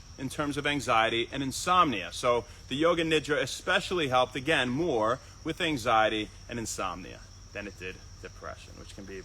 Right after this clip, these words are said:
serious thing. So that makes some sense.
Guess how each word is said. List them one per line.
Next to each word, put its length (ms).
serious 500
thing. 180
So 160
that 140
makes 220
some 140
sense. 380